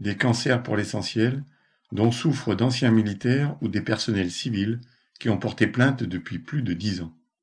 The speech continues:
Entre mille neuf cent soixante et mille neuf cent quatre-vingt-seize,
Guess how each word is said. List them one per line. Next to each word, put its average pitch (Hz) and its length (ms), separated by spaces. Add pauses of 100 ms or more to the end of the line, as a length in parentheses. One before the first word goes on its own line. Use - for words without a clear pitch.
(160)
Entre 120 260
mille 139 160
neuf 135 160
cent 135 140
soixante 127 440
et 110 60
mille 101 160
neuf 95 140
cent 107 120
quatre-vingt-seize, 104 840